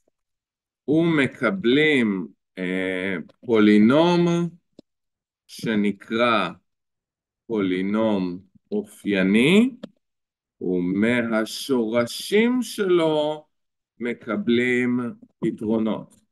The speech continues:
אוקיי, אני ארשום לכם איך זה נראה. אה, נעביר את זה עמוד. אז אם המדר שלי היא Y, N,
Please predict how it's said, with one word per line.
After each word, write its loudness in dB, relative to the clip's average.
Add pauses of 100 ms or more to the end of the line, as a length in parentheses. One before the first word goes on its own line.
(600)
אוקיי, -12
אני -4
ארשום -2
לכם -2
איך -4
זה -8
נראה. -2 (1400)
אה, -6 (920)
נעביר -18
את -20
זה -20
עמוד. -12 (580)
אז -4
אם 4
המדר 2
שלי -2 (720)
היא -2 (160)
Y, -2 (920)
N, -4